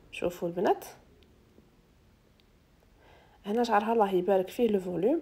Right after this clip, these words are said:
والشعر كي يكون فيه لو في-، لو فوليوم يفضل انه ي-، يعني، يقطع ب-، يديغرادا اكثر، يعني، باش نتخلصوا من ال-، من الشعر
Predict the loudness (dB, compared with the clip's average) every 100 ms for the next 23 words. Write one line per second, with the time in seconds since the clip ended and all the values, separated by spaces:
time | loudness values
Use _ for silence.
0 | -2 2 4 2 0 -2 -2 -6 -2 2
1 | 4 4 2 2 2 2 2 2 2 2
2 | 2 0 -2 0 -2 0 -2 0 0 2
3 | 2 2 -2 -10 -20 -20 -20 -10 2 10
4 | 10 10 4 4 2 4 0 -4 -4 2
5 | 4 6 6 6 2 0 -4 -4 -8 -12
6 | -4 0 2 0 -4 -4 0 2 2 2
7 | 0 2 2 4 4 4 4 2 -2 -6
8 | -8 -4 2 4 2